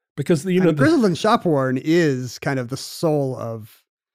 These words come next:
Speaker 2: of rock from the era you, you came up in, right?
Speaker 1: Well, it is, but that was the pre-M T V era. <laughs>
Speaker 2: <laughs>
Speaker 1: Um, but if you, if you go look at the, uh,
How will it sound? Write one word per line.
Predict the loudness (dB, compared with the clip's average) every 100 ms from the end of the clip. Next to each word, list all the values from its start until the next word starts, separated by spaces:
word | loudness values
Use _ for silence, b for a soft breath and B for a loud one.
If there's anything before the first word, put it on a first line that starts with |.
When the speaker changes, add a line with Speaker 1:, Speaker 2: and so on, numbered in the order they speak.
| _ _ _
Speaker 2:
of | -10 -2
rock | 0 0
from | 0 -2
the | 0
era | 2 2 0
you, | -2 -4
you | -4
came | -4 -2 -2
up | -4
in, | -8 -10
right? | -8 -2
Speaker 1:
Well, | 2 4
it | 4
is, | 4 4
but | 0
that | 0 0
was | -2
the | -4
pre-M | -8 0 4 4 4
T | 0 -2
V | 0 2
era. | 4 2 0
<laughs> | -4 -2 -2 2 2 4 2 2 -4 -2 -6 -6
Speaker 2:
<laughs> | -8
Speaker 1:
Um, | -2 0 2 0 -4 0
but | 0
if | 0
you, | -2 -2 -2
if | -6
you | -6
go | 0 2
look | 2 0 0
at | -4
the, | -2 -2 0
uh, | -2 -4 -6